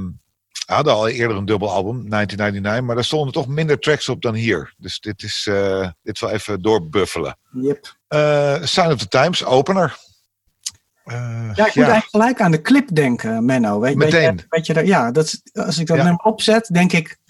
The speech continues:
Speaker 2: "Oh yeah." <laughs> En dan zie ik die
Speaker 1: Lyric,
Speaker 2: letters.
Speaker 1: lyric video.
Speaker 2: Die lyric video, dat
Speaker 1: Was dat
Speaker 2: first
Speaker 1: niet een van de eerste
Speaker 2: video.
Speaker 1: lyric video's die er gemaakt werd?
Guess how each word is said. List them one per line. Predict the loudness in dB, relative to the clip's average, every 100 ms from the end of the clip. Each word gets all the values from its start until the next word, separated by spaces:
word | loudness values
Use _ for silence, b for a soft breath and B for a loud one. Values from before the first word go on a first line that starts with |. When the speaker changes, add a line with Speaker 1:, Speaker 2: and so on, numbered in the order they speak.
| 0
Speaker 2:
"Oh | 2 4 2 0
yeah." | 0 2 2
<laughs> |
En | 4 4
dan | 4
zie | 6
ik | 6
die | 6
Speaker 1:
Lyric, | 4 2
Speaker 2:
letters. | 2 4
Speaker 1:
lyric | 4 4
video. | 4 4 4 2 0 -6
Speaker 2:
Die | 0
lyric | 4 4 2
video, | 0 0
dat | 2
Speaker 1:
Was | 0
dat | 2 4
Speaker 2:
first | 4
Speaker 1:
niet | 4
een | 2 2
van | 2
de | 4
eerste | 4 4
Speaker 2:
video. | 4 6
Speaker 1:
lyric | 4
video's | 2 2 2 2 2
die | 2 2
er | 0
gemaakt | 0 0 0
werd? | 0 -2 -4